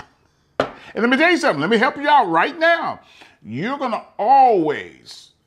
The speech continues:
in life, you're gonna always have distractions. Always. There's gonna be, there's gonna always be people.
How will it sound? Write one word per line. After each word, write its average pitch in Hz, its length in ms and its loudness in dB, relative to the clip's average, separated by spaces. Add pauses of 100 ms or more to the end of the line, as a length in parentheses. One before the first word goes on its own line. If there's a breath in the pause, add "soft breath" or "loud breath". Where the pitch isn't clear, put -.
(480)
in 170 180 -2
life, 131 320 0
you're 151 80 -8
gonna 156 240 -6 (280)
always 202 760 2
have 123 680 -4 (320)
distractions. - 1080 -6 (840)
Always. 277 640 2 (180 loud breath)
There's 180 160 0
gonna 202 180 0
be, 175 120 4 (280)
there's 208 180 0
gonna 175 280 -2
always 277 460 2
be 320 200 -6
people. - 640 -14